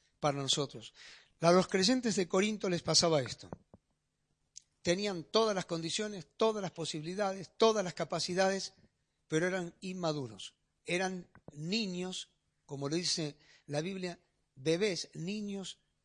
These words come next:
¿en cuanto a qué? En cuanto a lo espiritual. En cuanto a lo espiritual. El problema de los corintios no era falta de capacidades, no era un problema de,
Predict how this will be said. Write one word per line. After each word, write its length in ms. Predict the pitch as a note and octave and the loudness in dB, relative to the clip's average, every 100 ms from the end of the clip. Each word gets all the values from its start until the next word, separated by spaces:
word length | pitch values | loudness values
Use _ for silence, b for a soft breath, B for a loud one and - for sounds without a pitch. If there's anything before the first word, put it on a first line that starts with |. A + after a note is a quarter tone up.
| _ | _
¿en 200 | D#3+ D#3+ | -8 -8
cuanto 420 | - G3+ G3 - | -6 -6 -4 -4
a 100 | D#3 | -4
qué? 240 | - A2+ - _ _ _ | -4 -10 -14 _ _ _
En 180 | C#3 C#3 | -10 -10
cuanto 360 | - F#3 F#3 D#3 | -4 -4 -2 -4
a 20 | |
lo 80 | C#3+ | -4
espiritual. 840 | - - D3 C#3+ - C#3+ G2+ - _ _ _ _ _ _ | -8 -10 -10 -10 -4 -4 -4 -16 _ _ _ _ _ _
En 160 | - C#3+ | -12 -8
cuanto 320 | - F#3 F3 | -6 -6 -6
a 20 | |
lo 60 | D3+ | -8
espiritual. 560 | B2+ C#3 C3+ C#3 G#2+ - _ _ b b b b b b b b _ _ _ _ _ _ _ _ _ - | -8 -12 -10 -12 -12 -16 _ _ b b b b b b b b _ _ _ _ _ _ _ _ _ -2
El 160 | G#3 | 0
problema 360 | C4 D4+ F4+ A#3+ | 0 0 0 2
de 80 | G#3 | 2
los 120 | - | 0
corintios 680 | G3 G#3 B3 A3+ A3+ - - - | -4 -4 -8 -10 -10 -10 -12 -12
no 180 | E3 F#3+ | -6 -2
era 160 | F3+ D#3+ | -2 -2
falta 280 | G3 F#3+ | -4 -2
de 100 | E3 | -4
capacidades, 840 | D3 C#3+ D3 - E3 F#3+ F#3+ F3+ - _ | -4 -8 -6 -6 -2 -2 -4 -10 -14 _
no 240 | D#3+ F#3 G#3+ | -8 -4 -2
era 160 | G3+ | -2
un 140 | F#3 D3+ | -4 -4
problema 500 | E3 D#3+ F3+ F3+ D3+ | -4 -2 -2 -2 0
de, 340 | D#3 D#3 D#3+ | 0 0 -4